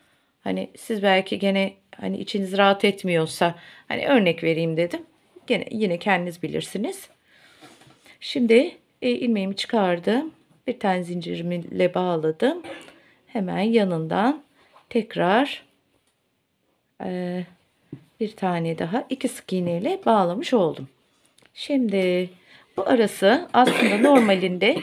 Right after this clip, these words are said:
eksildi ama biz yine yirmi beş sık iğne sayalım. Biraz, e, vücudumuz tombiş olması lazım.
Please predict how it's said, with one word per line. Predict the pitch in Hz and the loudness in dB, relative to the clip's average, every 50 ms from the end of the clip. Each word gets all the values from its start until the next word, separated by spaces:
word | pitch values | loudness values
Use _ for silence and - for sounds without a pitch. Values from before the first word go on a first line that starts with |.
| - - - - - - - - | -6 -12 -16 -18 -20 -16 -2 0
eksildi | 294 277 - - - - 233 196 160 147 160 202 254 - - | 0 0 0 -2 -4 -2 -2 -2 0 0 0 0 0 0 2
ama | 285 285 262 226 247 311 - - _ _ _ _ _ _ - | 4 6 6 6 6 4 2 -4 _ _ _ _ _ _ -4
biz | 302 285 254 | -2 0 2
yine | 262 233 208 208 269 285 - | 2 2 2 2 0 -2 -4
yirmi | 220 208 202 226 226 247 262 269 | -6 0 2 4 6 6 6 6
beş | 311 349 320 - | 4 4 2 0
sık | - - - 226 - - | -4 -4 -4 -4 -2 -2
iğne | 180 175 160 165 170 | -2 -2 0 -2 -2
sayalım. | 165 - 208 208 214 233 269 392 392 - - - _ _ - - - _ _ | 0 2 2 4 4 2 2 -2 -4 -6 -10 -20 _ _ -20 -20 -20 _ _
Biraz, | 240 240 262 247 226 226 233 - | 0 4 6 6 6 4 2 0
e, | - 208 214 208 208 196 | 0 0 0 0 0 -2
vücudumuz | 208 202 226 226 220 240 240 269 285 - - | -4 -2 -2 -4 -2 -4 -6 -6 -8 -8 -2
tombiş | - 240 240 226 226 - - 202 | 0 2 2 2 0 -2 0 2
olması | 170 160 160 160 170 - - - 185 | 2 2 0 -2 -6 -8 -8 -4 0
lazım. | 175 170 165 165 170 - 320 381 | 2 2 2 2 0 -2 -4 -6